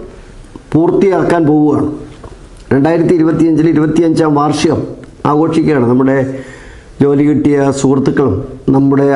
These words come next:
അഭ്യുദയകാംക്ഷികളും ഒക്കെ വരികയാണെങ്കിൽ നമുക്ക് ഒന്ന് ആഘോഷിക്കാം, വലിയ ചിലവൊന്നുമില്ലാതെ. ഏതായാലും ഞാനിപ്പോൾ സംസാരിക്കാൻ ഉദ്ദേശിക്കുന്നത് രണ്ടായിരത്തി ഇരുപത്തിയഞ്ചിൽ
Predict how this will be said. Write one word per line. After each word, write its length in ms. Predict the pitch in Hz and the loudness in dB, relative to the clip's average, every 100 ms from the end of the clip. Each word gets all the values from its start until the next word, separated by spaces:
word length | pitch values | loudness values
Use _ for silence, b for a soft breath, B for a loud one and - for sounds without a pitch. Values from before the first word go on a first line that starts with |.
| 135 143 | 0 -2
അഭ്യുദയകാംക്ഷികളും 960 | - 156 156 143 143 139 - 147 127 92 - - - 139 | 0 0 2 0 0 0 0 0 0 -4 -10 -14 -4 -4
ഒക്കെ 200 | 135 147 135 | 0 0 2
വരികയാണെങ്കിൽ 600 | 143 156 156 139 135 151 143 | 2 2 0 0 0 0 0
നമുക്ക് 240 | 135 135 139 | 0 0 0
ഒന്ന് 140 | 156 160 | 0 0
ആഘോഷിക്കാം, 460 | 180 180 - - 127 | 0 -2 -6 -6 -2
വലിയ 160 | 131 131 135 | 0 0 0
ചിലവൊന്നുമില്ലാതെ. 680 | 151 165 147 123 110 - - - - - - - - - B B B B B B B B B B B - | 0 0 2 0 -2 -4 -8 -14 -20 -20 -20 -20 -20 -20 B B B B B B B B B B B -2
ഏതായാലും 340 | 175 202 208 202 | 0 0 0 2
ഞാനിപ്പോൾ 440 | 208 190 196 226 220 - - - - - - | 0 2 2 2 0 -4 -8 -14 -18 -8 -2
സംസാരിക്കാൻ 520 | 165 160 202 202 214 202 | 0 0 0 2 0 2
ഉദ്ദേശിക്കുന്നത് 580 | 170 175 180 175 165 160 185 151 | 0 0 0 0 2 2 0 0
രണ്ടായിരത്തി 500 | 147 175 190 202 208 160 | 2 2 0 0 0 2
ഇരുപത്തിയഞ്ചിൽ 600 | 160 180 180 143 - | 0 2 2 0 -2